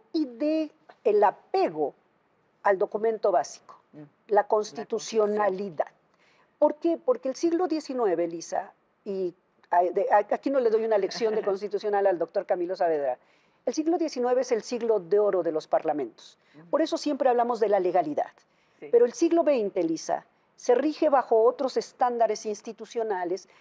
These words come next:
Speaker 1: en donde la aparición de estos nuevos órganos que no están insertos ni se subordinan al legislativo, ni al ejecutivo, ni al judicial,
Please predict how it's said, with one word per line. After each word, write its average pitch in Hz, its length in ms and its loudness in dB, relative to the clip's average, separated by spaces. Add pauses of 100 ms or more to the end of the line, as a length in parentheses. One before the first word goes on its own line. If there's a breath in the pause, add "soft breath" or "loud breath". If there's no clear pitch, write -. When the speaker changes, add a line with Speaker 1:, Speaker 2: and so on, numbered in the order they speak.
(140 soft breath)
Speaker 1:
en 220 160 2
donde 214 240 4
la 208 120 6
aparición 208 520 0
de 320 60 0
estos 277 260 0
nuevos 226 420 2
órganos 147 520 0 (280 soft breath)
que 220 120 6
no 247 160 0
están 240 280 0
insertos 208 640 0
ni 185 100 0
se 202 100 -2
subordinan 202 680 2
al 185 100 0
legislativo, 208 800 0 (240 loud breath)
ni 240 100 2
al 240 120 6
ejecutivo, 214 600 0
ni 196 120 0
al 185 100 2
judicial, 175 720 -2